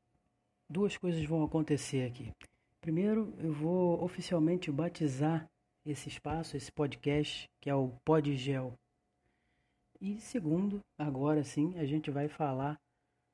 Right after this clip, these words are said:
sobre o continente africano, os aspectos mais gerais do continente africano, pra começar a falar um pouco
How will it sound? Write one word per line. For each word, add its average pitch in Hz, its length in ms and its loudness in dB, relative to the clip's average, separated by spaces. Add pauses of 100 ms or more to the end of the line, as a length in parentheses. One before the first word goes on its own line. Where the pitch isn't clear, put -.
(140)
sobre 156 320 -2
o 143 60 -2 (100)
continente 180 560 -2
africano, 147 720 -2 (140)
os 143 160 -8
aspectos 165 600 -4
mais 160 220 0
gerais 151 460 -2
do 147 80 -12
continente 156 540 -4
africano, 135 580 -6 (140)
pra 214 100 -8
começar 240 680 -2
a - 20 -8
falar 151 380 0
um 151 80 0
pouco - 340 -8